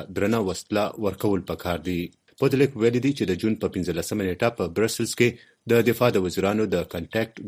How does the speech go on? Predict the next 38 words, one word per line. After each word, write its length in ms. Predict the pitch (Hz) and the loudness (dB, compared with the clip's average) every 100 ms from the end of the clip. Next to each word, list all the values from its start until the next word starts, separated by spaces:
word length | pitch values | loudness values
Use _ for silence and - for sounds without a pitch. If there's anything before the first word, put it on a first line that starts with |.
| 87 | 0
ګروپ 240 | 117 127 - | 0 0 -2
په 80 | |
نامه 320 | 87 87 101 117 - _ _ | -2 0 0 -2 -4 _ _
د 60 | 120 123 | 6 6
ډلې 180 | 127 117 92 | 6 4 4
غونډه 240 | 110 98 | 2 2
کیدونکې 460 | 87 92 87 95 85 | 0 -4 -2 -2 -2
ده 120 | 90 | 0
او 180 | 104 120 | 2 2
دوی 240 | - 123 127 - - | 2 2 0 -6 -6
انتظار 400 | 104 113 101 123 | -2 2 4 2
کوي 260 | - 113 117 | 2 0 0
چې 160 | 98 92 - - | 0 0 -2 -4
څه 80 | - | -2
فیصله 380 | 123 90 - 98 | 0 -2 -2 -2
به 140 | 95 87 | -2 -4
کیږي. 420 | - 85 85 87 - _ - | -6 -4 -4 -6 -8 _ 4
د 40 | 131 135 | 6 6
امریکې 240 | 127 123 143 | 4 4 2
د 60 | 113 | 2
دفاع 180 | 107 113 | 0 2
وزیر 240 | 101 104 98 | 2 0 0
لارډ 220 | 92 90 | -2 -2
آسټن 360 | 104 104 - 113 | -4 -2 -2 0
د 60 | 98 87 | 0 -2
نیټو 200 | 87 117 80 | -2 -4 -4
هډکوارټر 420 | 85 92 87 110 | -4 -4 -2 -2
کې 80 | 117 113 92 | -2 -4 -2
غونډه 280 | 120 101 80 76 - | 0 0 -2 -6 -4
کول 260 | 104 92 | -2 0
غواړي. 420 | 92 90 85 87 87 - _ _ - | 0 0 0 0 -4 -10 _ _ -6
د 20 | 85 | -2
ډلې 160 | 104 110 | 2 2
د 80 | 107 98 | 2 0
تیرې 180 | 107 | 0
میاشتې 340 | 101 104 - 113 - - _ | 2 0 0 -2 -2 -12 _
په 80 | 107 | 2
ورچوئل 540 | 95 113 123 127 117 | 4 4 2 2 2